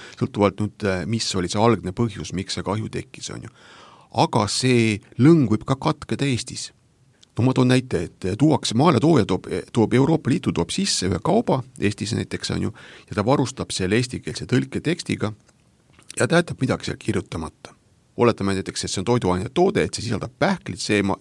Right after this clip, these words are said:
jääb mainimata nagu. Nüüd see inimene ost-, läheb poodi, kes on allergiline pähklite vastu, ostab selle toote, loeb pealt seda silti, ühtegi märget ei ole selle kohta, et ta pähklit sisaldaks, sööb seda ja tal tekib allergiline hoog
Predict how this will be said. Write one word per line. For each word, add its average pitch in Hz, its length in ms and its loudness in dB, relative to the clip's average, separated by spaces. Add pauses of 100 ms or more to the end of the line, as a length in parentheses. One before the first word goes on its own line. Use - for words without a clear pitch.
jääb 101 180 -4
mainimata 87 720 -2
nagu. - 180 -20 (720)
Nüüd 135 140 0
see 151 160 0
inimene 123 320 4
ost-, - 240 -2
läheb - 240 -4
poodi, 170 400 2
kes - 240 -2
on 85 80 -6
allergiline 123 560 2
pähklite - 560 -6
vastu, 101 380 -8 (180)
ostab 123 400 -2
selle 156 160 2
toote, 143 460 -2 (260)
loeb 107 320 4
pealt 85 240 -6
seda 82 160 -6
silti, 143 400 -4 (720)
ühtegi 90 400 0
märget 127 380 -2
ei 135 80 2
ole 123 80 -2
selle 113 180 2
kohta, - 320 -6
et - 80 -8
ta 82 80 -4
pähklit 104 400 -6
sisaldaks, 139 560 -4 (1200)
sööb 101 320 2
seda 156 300 -2 (440)
ja 110 120 2
tal 117 160 2
tekib - 240 -6
allergiline 101 480 0
hoog 156 260 -2